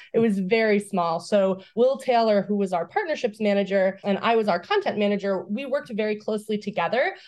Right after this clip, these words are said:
to basically serve as a content arm for influencers in the sales community and also companies, uh, that, again, maybe didn't have a strong content team. Uh, so we basically were trying to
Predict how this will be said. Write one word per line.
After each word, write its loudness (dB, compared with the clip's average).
to -2
basically -2
serve -4
as -4
a -2
content -4
arm -2
for 2
influencers -4
in -2
the -2
sales -2
community 0
and -4
also 0
companies, 0
uh, 0
that, 0
again, 0
maybe 0
didn't -4
have -6
a -2
strong -4
content -8
team. -8
Uh, 0
so -4
we -2
basically -2
were 0
trying -2
to 0